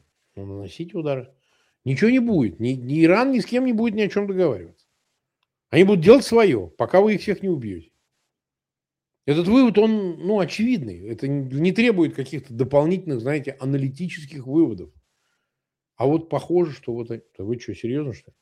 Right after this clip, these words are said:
Э, поэтому всё-таки я больше склонен думать, что для Трампа очень чувствительной является вот эта подготовка к выборам, и поражение на них для него несёт, как вы понимаете, издержки не только политического там характера,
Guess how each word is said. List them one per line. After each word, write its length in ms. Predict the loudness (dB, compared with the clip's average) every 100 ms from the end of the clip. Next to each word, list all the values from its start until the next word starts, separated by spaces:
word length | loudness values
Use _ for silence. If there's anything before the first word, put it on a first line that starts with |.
| _ _ _ _ _ _ _ -20 -20 _
Э, 260 | 6 6 8
поэтому 300 | 8 8 6
всё-таки 280 | 4 4 6
я 80 | 6
больше 340 | 6 4 2
склонен 440 | -4 2 4 6 4
думать, 240 | 2 2
что 120 | 0
для 180 | 0 2
Трампа 380 | 2 0 0 2
очень 440 | 2 2 -2 -2
чувствительной 640 | -6 -6 -2 -2 -2 0 2
является 640 | 2 2 2 0 -4 -2
вот 200 | -2 -4
эта 120 | -4
подготовка 600 | -4 -4 -2 -2 -4 -6
к 40 | -2
выборам, 400 | 2 4 4 2
и 300 | -2 -2 -4 _ _ _
поражение 480 | 4 6 6 4 4
на 140 | 2
них 220 | 0 0
для 120 | -2 0
него 220 | 2 2
несёт, 480 | 0 0 0 0 -6
как 220 | -12 -8
вы 80 | -8
понимаете, 420 | -6 -4 -4 -6
издержки 400 | -6 -2 -2 -2
не 100 | -6
только 220 | 0 0 0
политического 800 | -4 -4 -8 -12 -14 -14 -12 -12
там 160 | -12
характера, 480 | -10 -10 -10 -14 -20